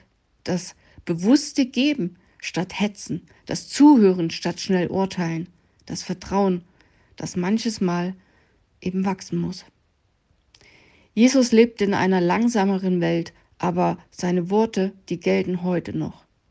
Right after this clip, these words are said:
Nicht, weil wir die Zeit zurückdrehen sollen, sondern weil wir unser Tempo hinterfragen dürfen. Wo hetze ich? Wo nehme ich mir keine Zeit für das, was wirklich zählt? Seid geduldig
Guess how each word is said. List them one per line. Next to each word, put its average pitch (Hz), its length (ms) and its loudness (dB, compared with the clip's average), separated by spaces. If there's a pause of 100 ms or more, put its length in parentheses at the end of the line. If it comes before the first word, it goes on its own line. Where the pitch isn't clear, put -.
(120)
Nicht, 202 460 -4
weil 175 180 -2
wir 185 100 2
die 185 180 -12
Zeit 214 340 -2
zurückdrehen 202 800 -4
sollen, 196 360 -2 (280)
sondern 214 400 0
weil 196 180 0
wir 190 220 2 (240)
unser 226 340 0
Tempo 220 420 2
hinterfragen 190 800 -2
dürfen. 165 420 -6 (500)
Wo 208 200 4
hetze 202 380 -2
ich? - 260 -4 (380)
Wo 208 180 4
nehme 226 320 4
ich 190 160 -2
mir 180 160 0
keine 220 380 -2
Zeit 220 360 0
für 175 120 -6
das, 208 420 -6 (380)
was 190 180 -6
wirklich 220 440 -2
zählt? - 380 -8 (1600)
Seid 247 320 2
geduldig 220 640 2